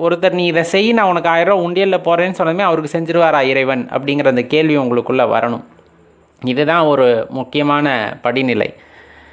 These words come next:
ஒருத்தர் வந்து தங்க கவசம் செஞ்சு தரேன்னு வேண்டுறதுனாலயே அவருக்கு எல்லாத்தையுமே இறைவன் தூக்கி கொடுத்துருவாரா அப்படிங்கிறது ஒரு இயல்பான ஒரு கேள்வியாக எழ வேண்டும். இப்படியெல்லாம் கேட்டதையெல்லாம் செய்கின்றார்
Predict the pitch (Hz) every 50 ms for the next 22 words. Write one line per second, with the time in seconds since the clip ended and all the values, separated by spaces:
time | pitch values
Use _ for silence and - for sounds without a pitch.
0 | - - _ _ - 175 170 180 180 180 208 190 196 208 226 220 - 180 175 202
1 | 233 226 208 220 208 196 202 196 170 165 185 180 175 185 175 180 170 185 196 196
2 | 185 170 170 175 185 180 185 185 180 170 175 170 170 165 175 180 196 202 202 185
3 | 170 160 160 156 156 156 147 151 143 143 160 185 185 185 190 190 190 196 185 175
4 | 170 165 170 160 147 - 175 170 165 165 127 147 143 135 123 147 139 131 131 131
5 | 127 123 127 135 131 117 - - - - 131 131 135 135 135 131 123 123 117 120
6 | 151 156 147 127 113 110 107 - - - 127 120 120 123 127 139 147 139 143 147
7 | 156 165 165 147 131 123 120 - - 135 139 135 127 131 123 123 113 131 127 117
8 | 113 107 107 104 101 98 - - - _ _ _ - - - - - - - -
9 | - _ _ _ - 180 175 180 214 196 202 208 214 214 220 240 254 262 269 262
10 | 233 202 175 165 165 - 185 190 185 202 202 196 202 202 202 208 220 233 247 233
11 | 208 185 165 - - - 180 170 170 170 185 180 165 160 175 185 190 185 165 -